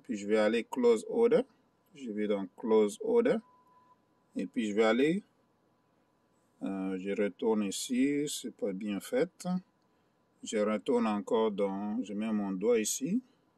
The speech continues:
Je viens dans Close Order. Et puis, je viens ici, ça dit Close with Profit. Je prends ça. Voilà.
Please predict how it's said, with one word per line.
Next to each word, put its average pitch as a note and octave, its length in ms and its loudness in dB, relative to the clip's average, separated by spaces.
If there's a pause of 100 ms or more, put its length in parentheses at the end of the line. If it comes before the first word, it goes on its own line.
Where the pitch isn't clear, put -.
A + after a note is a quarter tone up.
(1000)
Je B3+ 160 -8
viens G#2+ 240 -2
dans G2 220 -2
Close A2 480 2
Order. A#2+ 320 2 (1900)
Et G2 100 -6
puis, - 280 -2
je G2+ 80 -4
viens F#3+ 280 -2
ici, - 180 -8
ça A2 160 -4
dit G#2 180 -2 (140)
Close A#2+ 520 4
with G2+ 200 -6 (160)
Profit. - 640 -2 (1500)
Je G3 180 -4
prends G3 300 -6
ça. - 240 -6 (1800)
Voilà. G#2+ 460 0